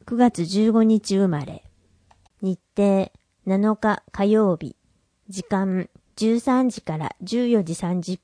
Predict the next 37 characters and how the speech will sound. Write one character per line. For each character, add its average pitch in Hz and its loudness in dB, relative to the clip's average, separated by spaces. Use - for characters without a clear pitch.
分。 - -16
二、 226 4
令 254 6
和 233 4
四 180 2
年 170 -2
九 240 -2
月 233 2
十 180 -2
六 190 0
日 190 -4
か 170 -8
ら - -10
九 240 -2
月 226 2
三 208 0
十 226 -2
日 226 -2
生 208 0
ま 165 -2
れ。 - -14
十 254 2
五 220 0
日 180 -4
水 214 0
曜 202 2
日。 170 -10
十 226 2
三 269 0
時 202 -8
か 160 -8
ら 151 -6
十 233 -2
四 233 4
時 170 -6
三 180 -6
十 170 -6